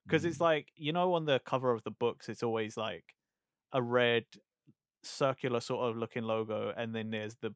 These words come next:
Speaker 1: box, and then the title. And you sort
Speaker 2: Yeah,
Speaker 1: of,
Speaker 2: yeah.
Speaker 1: you sort of see, like, an embossed, glossy s-, illustration behind it.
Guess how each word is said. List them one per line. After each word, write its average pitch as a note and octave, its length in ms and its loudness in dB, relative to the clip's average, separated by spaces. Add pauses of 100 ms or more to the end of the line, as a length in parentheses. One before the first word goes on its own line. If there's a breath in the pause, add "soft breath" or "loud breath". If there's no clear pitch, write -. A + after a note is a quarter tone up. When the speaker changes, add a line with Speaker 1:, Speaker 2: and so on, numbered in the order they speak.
Speaker 1:
box, - 400 0
and A2+ 160 -4
then G#2+ 140 -6
the G2+ 80 -10
title. F2+ 600 -2 (640)
And A#2+ 300 2
you B2 80 6
sort B2 340 6
Speaker 2:
Yeah, F#3 60 4
Speaker 1:
of, D#3+ 80 -2
Speaker 2:
yeah. G2+ 220 -6 (420)
Speaker 1:
you D3 160 -4
sort G3 260 0
of D#3 60 -2
see, F3 200 -2
like, D#3+ 200 0
an D3 100 0
embossed, B2+ 540 0
glossy A#2 920 -2 (680)
s-, - 420 -14
illustration C3+ 600 -2
behind A2+ 480 -4
it. C4 160 -8